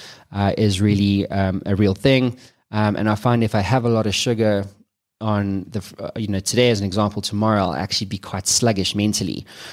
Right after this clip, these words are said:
So try and eat clean, no carbs after one, try and have as little sugar as possible.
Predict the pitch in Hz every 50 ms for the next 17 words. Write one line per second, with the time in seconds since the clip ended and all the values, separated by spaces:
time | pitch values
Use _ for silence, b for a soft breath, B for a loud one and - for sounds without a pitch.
0 | B B - - 110 101 95 - 107 127 127 127 120 - 123 123 107 - - -
1 | 131 123 120 120 117 110 104 107 117 120 - - 120 113 113 107 - - - 117
2 | 110 - - 110 104 107 107 104 101 104 98 - - 113 110 110 101 113 107 92
3 | 101 90 95 98 107 98 101 101 - - 113 107 92 101 98 92 92 - - 110
4 | 107 - - 110 127 131 139 143 143